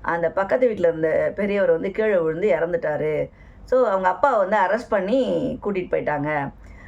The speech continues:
அதனால அவங்க அம்மாவுக்கு வந்து வெளி உலகமே தெரியாது. அஹ், என்ன செய்யறதுன்னு தெரியாம அந்த குழந்தைங்களை கூட்டிட்டு காரைக்காலுக்கு அவங்க சொந்த ஊருக்கே அவங்க அம்மா வீட்டோட போயிட்டாங்க அப்படின்னு சொன்னாங்க. அஹ், எனக்கு அவ்வளவா ரொம்ப தெரியல. அதுக்கப்புறம் எல்லா ஸ்கூல்ல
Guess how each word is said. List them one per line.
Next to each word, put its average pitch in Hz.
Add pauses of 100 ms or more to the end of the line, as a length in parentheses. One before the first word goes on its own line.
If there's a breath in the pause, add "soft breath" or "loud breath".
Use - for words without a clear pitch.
(120)
அதனால 254
அவங்க 226
அம்மாவுக்கு 254
வந்து 226
வெளி 208
உலகமே 226
தெரியாது. 180 (680 loud breath)
அஹ், 220
என்ன 254
செய்யறதுன்னு 247
தெரியாம 208
அந்த 247
குழந்தைங்களை 202
கூட்டிட்டு 180 (720)
காரைக்காலுக்கு 226
அவங்க 190
சொந்த 185
ஊருக்கே 185
அவங்க 156
அம்மா 220
வீட்டோட 175
போயிட்டாங்க 160
அப்படின்னு 151
சொன்னாங்க. - (800 loud breath)
அஹ், 262
எனக்கு 262
அவ்வளவா 240
ரொம்ப 226
தெரியல. 240
அதுக்கப்புறம் 220 (360 loud breath)
எல்லா 214
ஸ்கூல்ல 233